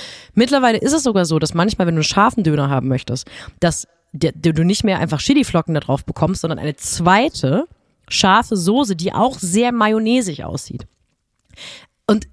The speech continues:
da frage ich mich, was ist denn los in den letzten Jahren? Haben wir,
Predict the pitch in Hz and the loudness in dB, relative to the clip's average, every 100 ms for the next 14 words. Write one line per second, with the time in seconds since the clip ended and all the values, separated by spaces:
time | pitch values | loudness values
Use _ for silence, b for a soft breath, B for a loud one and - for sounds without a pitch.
0 | - - 233 - - 311 302 294 - 240 | -14 -2 0 0 0 0 2 0 0 0
1 | 302 - 262 294 220 - 185 165 - - | 0 2 2 2 0 0 -2 -2 -2 -2
2 | 147 147 208 262 277 269 | 0 2 2 4 4 2